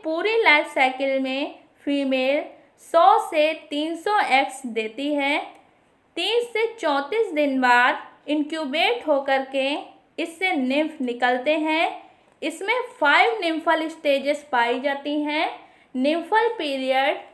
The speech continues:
तेरह से इक्कीस दिन का होता है। ये nymph adult में convert हो जाते हैं। Adult लगभग पाँच एम एम के और green color के होते हैं और फोर विंग पर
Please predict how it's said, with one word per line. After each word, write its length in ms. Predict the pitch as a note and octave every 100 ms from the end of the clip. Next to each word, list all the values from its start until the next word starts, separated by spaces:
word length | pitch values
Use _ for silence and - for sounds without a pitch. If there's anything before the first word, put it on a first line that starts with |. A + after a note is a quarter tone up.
| _ _
तेरह 420 | D4 D#4 F4 G#4 A#4 -
से 120 | E4+ - C4
इक्कीस 400 | C#4+ - G#4+ F4
दिन 240 | C#4 C4+ C4+
का 120 | C4+
होता 380 | C4 A3+ A3 C#4
है। 300 | C#4+ C#4+ D4+ - - _ _ _
ये 400 | A#3+ C4 G4 A4
nymph 400 | F4+ D4 D4+ E4+ - _ _ -
adult 440 | C4 D#4 G4+ G#4+ G4+
में 180 | E4 D#4+
convert 480 | B3+ B3 B3 B3+ C4+
हो 100 | B3+
जाते 360 | B3+ A#3 A#3
हैं। 340 | C4 C4+ C4+ D#4 E4+ - _ _ _
Adult 500 | B3 C4+ D#4+ G#4 G#4+
लगभग 640 | F4 D4 B3+ B3 B3+ B3+ E4 - - _ _ _ _
पाँच 400 | D4+ E4 G#4 A#4
एम 240 | F4+ D4 C4+
एम 160 | C#4 C#4+ C#4+
के 280 | C#4 C#4+ F#4 - - _ -
और 360 | B3+ C4+ D#4 - -
green 440 | A3 B3 D#4+ A4 A4+
color 320 | D4+ C#4+ C4
के 60 | C4+
होते 360 | C4 A#3+ A3+ C4
हैं 380 | C#4 C#4 D4 F#4+ - - _ -
और 200 | E4 G4+ -
फोर 340 | D#4 F4 G#4 G#4
विंग 260 | D#4 C#4
पर 400 | C#4 C4 B3+ C#4+